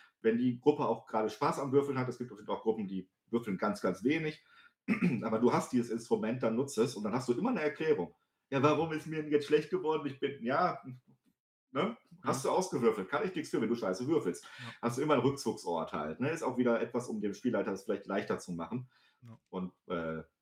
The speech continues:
Speaker 1: ist mir auch schon passiert, wird vielleicht auch noch mal passieren, aber das finde ich immer ganz, ganz schwierig, halt, wenn man zu weit vorgreift, weil man gerade denkt so, "Yo, das, so würde ich reagieren halt",
Speaker 2: Ja.
Speaker 1: ne?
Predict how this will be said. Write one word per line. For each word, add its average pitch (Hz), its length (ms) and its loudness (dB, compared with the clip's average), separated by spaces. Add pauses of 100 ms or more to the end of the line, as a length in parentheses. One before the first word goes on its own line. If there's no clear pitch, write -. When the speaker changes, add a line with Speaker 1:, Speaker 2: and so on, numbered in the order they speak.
(180)
Speaker 1:
ist 127 200 -2
mir 110 140 2
auch 143 140 4
schon 127 180 -2
passiert, 120 580 0 (240)
wird - 260 -2
vielleicht 113 380 0
auch 110 100 -2
noch 110 140 -2
mal 123 160 4
passieren, 117 320 -2
aber 98 100 -2
das 110 160 -4
finde 98 180 -2
ich 104 60 -10
immer 87 160 -4
ganz, 98 340 -2
ganz 85 240 -2
schwierig, 85 400 -2
halt, 87 180 -4
wenn 90 80 -6
man 82 140 -8
zu 101 280 -8
weit 92 320 0 (800)
vorgreift, 92 800 2
weil 92 100 2
man 92 140 0
gerade 92 200 0
denkt 92 220 0
so, 87 100 0
"Yo, 98 300 2 (640)
das, - 400 -6
so 110 200 -2
würde 104 160 2
ich 135 260 0
reagieren 90 640 2
halt", 82 320 -6
Speaker 2:
Ja. - 0 -
Speaker 1:
ne? 120 320 0